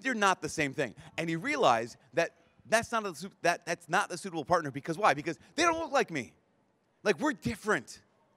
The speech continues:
How does Adam know? Here's the, here's the next question. How does Adam know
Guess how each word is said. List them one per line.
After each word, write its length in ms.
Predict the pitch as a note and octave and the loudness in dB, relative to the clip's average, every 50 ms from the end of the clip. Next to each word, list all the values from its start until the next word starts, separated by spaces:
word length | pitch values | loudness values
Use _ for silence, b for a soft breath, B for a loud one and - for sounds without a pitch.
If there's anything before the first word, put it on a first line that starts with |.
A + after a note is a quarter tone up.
| b b b b b b b | b b b b b b b
How 240 | - - F#3 A#3 C4+ | -8 -2 2 2 2
does 180 | C#4+ C#4+ G#3 G3+ | 2 0 -2 0
Adam 320 | F3+ G3+ A3 A3 A3+ A3 A3+ | 4 4 6 6 4 2 2
know? 420 | C4+ C4+ G#3+ C#3+ B2 B2 C#3+ - _ _ _ - | 4 6 6 6 6 4 2 -4 _ _ _ -8
Here's 160 | C#3 D#3+ - | -8 -8 -8
the, 80 | - E3+ | -8 -8
here's 260 | D#3 C#3+ E3 E3+ - | -6 -2 -2 -2 0
the 80 | D3 | 0
next 140 | G#3 A#3 F#3+ | -2 -2 -2
question. 320 | G#3 C4 A#3+ - C3 G2+ - b b b b | -2 -4 -4 -4 -6 -8 -10 b b b b
How 220 | b - - G#3 A#3 | b 0 0 0 0
does 180 | B3+ A#3 B2+ - | 0 -4 -2 2
Adam 340 | D3 E3+ F3+ F3+ G3 F#3 F3+ | 4 4 4 4 0 0 2
know 400 | F#3 D#3 B2+ A2+ G#2+ A2+ C3 | 4 6 6 6 4 0 -4